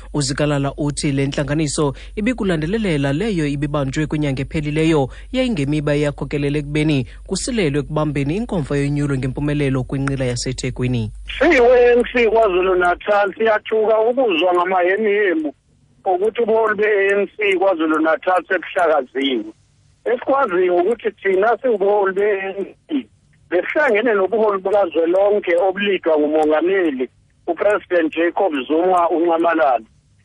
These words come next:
Speaker 2: Besixoxa izinto zokwakhiwa kombutho, i-unit kwi-organization, nazo zonke izinto ezifana nalezo.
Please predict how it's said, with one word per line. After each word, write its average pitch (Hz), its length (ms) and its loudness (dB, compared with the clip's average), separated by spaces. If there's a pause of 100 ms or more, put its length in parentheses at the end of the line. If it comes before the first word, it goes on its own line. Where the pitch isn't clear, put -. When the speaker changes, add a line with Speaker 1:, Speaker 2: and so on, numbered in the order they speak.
(120)
Speaker 2:
Besixoxa - 680 -2
izinto 190 400 0
zokwakhiwa 202 720 0
kombutho, 202 680 0
i-unit 202 540 0 (120)
kwi-organization, 170 1120 0 (420)
nazo 247 300 2
zonke 262 300 0
izinto 185 500 0
ezifana 185 480 0
nalezo. 147 720 0